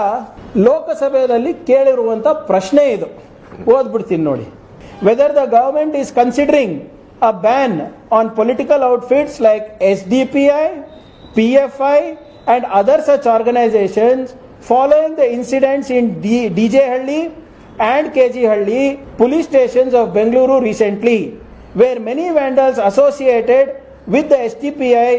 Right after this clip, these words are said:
assaulted the policemen and damaged public po-, property.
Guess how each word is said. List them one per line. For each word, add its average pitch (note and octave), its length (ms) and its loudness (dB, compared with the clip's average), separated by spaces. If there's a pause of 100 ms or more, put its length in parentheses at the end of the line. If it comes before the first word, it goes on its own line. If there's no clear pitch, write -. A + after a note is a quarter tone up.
(340)
assaulted C#4 680 0
the A#3 100 0
policemen A#3 720 0 (540)
and A3+ 200 0
damaged B3 400 -2
public B3 400 -2
po-, G#3 480 2
property. G#3+ 460 0